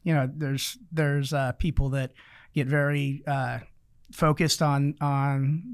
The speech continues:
that kind of stuff and very much into the minutia. For me, I tend to be a little on the A D H D side, and so I had to, it took me a little bit as a baby agent to figure it out, but I needed to have a routine of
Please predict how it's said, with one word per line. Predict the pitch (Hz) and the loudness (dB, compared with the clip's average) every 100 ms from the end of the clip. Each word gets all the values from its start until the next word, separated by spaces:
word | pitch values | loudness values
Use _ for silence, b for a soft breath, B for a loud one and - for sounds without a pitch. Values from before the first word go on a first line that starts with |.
| 214 | -8
that | 160 151 143 | 2 2 4
kind | 165 | 2
of | 143 | 0
stuff | - 143 143 - | -2 -2 -2 -2
and | 131 | -2
very | 147 139 | 0 0
much | 143 135 | -2 -2
into | 151 143 | -2 0
the | |
minutia. | 131 127 143 147 170 156 B B B B | -2 -2 -2 -2 -2 -4 B B B B
For | - 165 | -4 4
me, | 156 170 175 165 156 - | 6 8 8 6 4 0
I | 160 | 0
tend | 156 - 156 | 2 2 4
to | 147 | 4
be | 139 147 135 135 | 4 4 2 -2
a | |
little | 143 147 147 | -2 -4 -2
on | 143 | 0
the | 147 135 | 0 0
A | 151 | 0
D | 151 143 | 2 0
H | 139 - | -2 -2
D | 156 | 0
side, | 151 190 160 170 165 | 0 2 2 4 2
and | 143 135 131 139 | 2 2 -2 -2
so | 160 143 | 0 2
I | 131 | 2
had | 143 165 147 | 2 2 0
to, | 135 147 147 139 - B B B B - - | 0 0 0 -2 -4 B B B B -20 -2
it | 175 | 0
took | 170 190 180 | 4 2 6
me | 175 | 4
a | 151 | 4
little | 156 165 | 4 4
bit | 151 151 143 - - - 214 | 4 0 -2 -12 -20 -10 -2
as | 151 143 | 0 2
a | 135 135 214 | 0 -4 -4
baby | 156 151 147 139 | 0 2 2 2
agent | 143 143 135 | 0 0 -2
to | 143 127 | -4 -4
figure | 156 139 139 | -2 -2 0
it | 131 | 2
out, | 143 143 135 | 4 4 2
but | - 131 | -2 -4
I | 143 | -2
needed | 143 143 139 | -2 0 -2
to | 127 139 | -2 0
have | 151 135 | 0 0
a | |
routine | 135 131 - 156 147 139 | -4 -6 -2 0 2 0
of | 127 117 | -2 -8